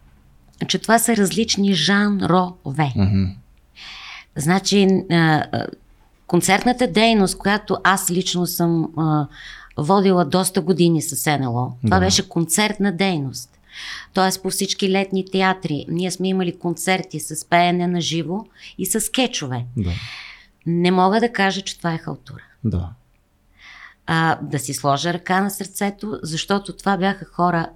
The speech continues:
Speaker 1: професионалисти.
Speaker 2: Легенди.
Speaker 1: И искам да кажа, че тези хора,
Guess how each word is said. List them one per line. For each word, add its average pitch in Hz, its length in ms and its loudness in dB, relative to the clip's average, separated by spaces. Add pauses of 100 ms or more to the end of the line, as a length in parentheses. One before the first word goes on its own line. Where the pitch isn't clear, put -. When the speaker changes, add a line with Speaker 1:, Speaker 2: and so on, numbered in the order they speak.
(140)
Speaker 1:
професионалисти. 170 960 -6 (420)
Speaker 2:
Легенди. 104 760 0
Speaker 1:
И 196 200 2
искам 247 280 2
да 240 140 -2
кажа, 220 320 0
че - 260 -6
тези 214 280 0
хора, 190 600 2